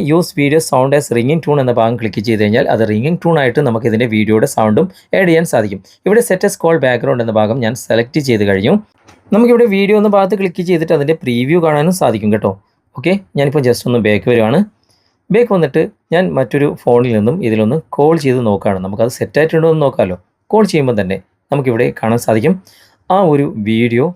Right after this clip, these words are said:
ഇവിടെ ബാക്ക്ഗ്രൗണ്ടിൽ സെറ്റ് ആയിട്ടുണ്ട്. ഇങ്ങനെ നമുക്ക് ഫോട്ടോസും വീഡിയോസും ഒക്കെ തന്നെ കോൾ ചെയ്യുന്നതിൻ്റെ ബാക്ക്ഗ്രൗണ്ടായിട്ട് സെറ്റ് ചെയ്യാൻ സാധിക്കും. ഇനി വീണ്ടും ഞാൻ ആ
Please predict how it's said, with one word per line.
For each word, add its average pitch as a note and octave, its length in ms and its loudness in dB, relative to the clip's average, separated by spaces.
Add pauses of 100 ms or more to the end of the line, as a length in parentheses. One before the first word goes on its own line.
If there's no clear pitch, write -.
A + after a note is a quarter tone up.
(280)
ഇവിടെ A2+ 180 2 (260)
ബാക്ക്ഗ്രൗണ്ടിൽ A2+ 500 2 (280)
സെറ്റ് F#3 220 0
ആയിട്ടുണ്ട്. F#2+ 300 -4 (680)
ഇങ്ങനെ G#3 180 4 (100)
നമുക്ക് D#3 220 0 (140)
ഫോട്ടോസും B2+ 480 0 (120)
വീഡിയോസും A2 520 0 (160)
ഒക്കെ - 240 -2
തന്നെ A#2 200 2 (480)
കോൾ G3+ 160 4 (100)
ചെയ്യുന്നതിൻ്റെ B2+ 480 0
ബാക്ക്ഗ്രൗണ്ടായിട്ട് G#2+ 720 0
സെറ്റ് A#2+ 180 -4
ചെയ്യാൻ A2 220 0
സാധിക്കും. F#2+ 320 -4 (540)
ഇനി A#3 180 6
വീണ്ടും G3+ 240 2 (160)
ഞാൻ C#3+ 200 2
ആ D3+ 40 0